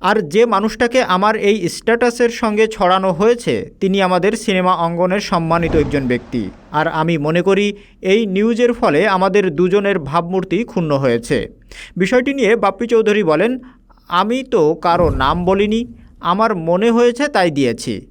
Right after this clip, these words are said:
মানুষ কমেন্ট করে, তাহলে তো কিছু করার নেই, কিন্তু একটা নিউজ পেপার যদি নিউজ করে, সেটা কতটা দায়িত্বশীলতা হলো?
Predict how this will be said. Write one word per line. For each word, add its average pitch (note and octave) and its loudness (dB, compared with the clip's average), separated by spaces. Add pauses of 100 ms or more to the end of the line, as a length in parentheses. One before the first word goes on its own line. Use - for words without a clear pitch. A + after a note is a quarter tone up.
(100)
মানুষ A3 0
কমেন্ট A3+ 0
করে, A#2+ -2 (140)
তাহলে G3+ 0
তো A#3+ -2
কিছু F#3 -4 (200)
করার F3 2
নেই, A2 -4 (220)
কিন্তু G3+ 0 (120)
একটা F3+ 0
নিউজ F#3+ 0
পেপার A#3 2
যদি G#3 0
নিউজ F#3+ -2
করে, E3 2
সেটা G3+ 0 (140)
কতটা G#3+ 2
দায়িত্বশীলতা G#3+ -2
হলো? A2+ -4